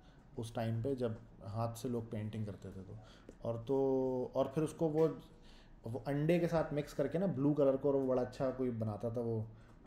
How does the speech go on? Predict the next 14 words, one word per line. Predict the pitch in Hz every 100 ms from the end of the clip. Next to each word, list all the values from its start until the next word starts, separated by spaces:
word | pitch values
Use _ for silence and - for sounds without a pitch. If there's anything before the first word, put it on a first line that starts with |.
| - - -
वो | 113
बहुत | 110 123 123
बड़ा | 127
कोई | 120 113
पेंटर | 120 113 127
था, | 127
पता | 120
नहीं | 127
मैं | 127
उसका | 113 123
नाम | 113 117
भूल | 117 117
रहा | 120
हूँ। | 156